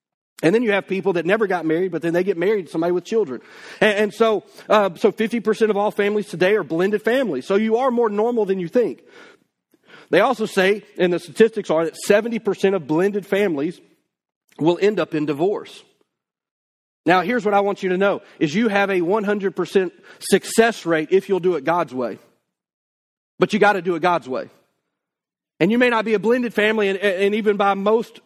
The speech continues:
ex-, widely accepted norms, people would say that marriage fails at fifty percent of the time, but you have a hundred percent success in marriage if you'll do it God's way. And that is the key. God, God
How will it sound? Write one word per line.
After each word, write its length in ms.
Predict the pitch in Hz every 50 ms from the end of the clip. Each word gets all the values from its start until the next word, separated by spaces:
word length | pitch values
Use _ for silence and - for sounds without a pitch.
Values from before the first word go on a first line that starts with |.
| -
ex-, 320 | - 180 - - - - -
widely 500 | 139 156 180 220 226 214 202 208 208 185
accepted 580 | 165 - - - 226 208 - - 202 185 170
norms, 560 | 170 190 202 214 196 175 156 156 170 170 - - - - - - - -
people 220 | 220 233 185 202
would 100 | 202 -
say 140 | - 202 185
that 100 | 185 160
marriage 320 | 175 190 220 220 202 -
fails 280 | - 196 196 190 143 175
at 120 | 156 -
fifty 260 | - 214 214 - 208
percent 320 | - 196 180 - - 196 196
of 80 | 170
the 80 | 170 156
time, 440 | - 196 202 208 196 185 165 147 - - - - - _ _
but 180 | - 175 175 170
you 100 | 208 240
have 100 | 233 196
a 80 | 165
hundred 420 | - - 226 254 262 226 220 156 -
percent 360 | 175 160 - - 175 156 139
success 460 | - 170 135 - 190 185 175 165 -
in 100 | 170 156
marriage 300 | 156 165 170 160 - - - - - -
if 220 | - 233 233 - -
you'll 140 | 226 202
do 160 | 180 208 196 185
it 100 | 156 156
God's 300 | 175 180 196 175 127 127
way. 260 | 127 123 90 - - _ _ _ _ _ _ _ _ _ _ _ _ _ _ -
And 140 | - 170 165
that 160 | 180 208 254
is 220 | 254 240 233 180 -
the 120 | 180 165
key. 340 | - - 220 202 139 117 - _ _ _ _ _ _ - - - - -
God, 320 | 139 180 202 233 226 196 - - - - - - -
God 400 | 165 185 202 233 247 240 233 226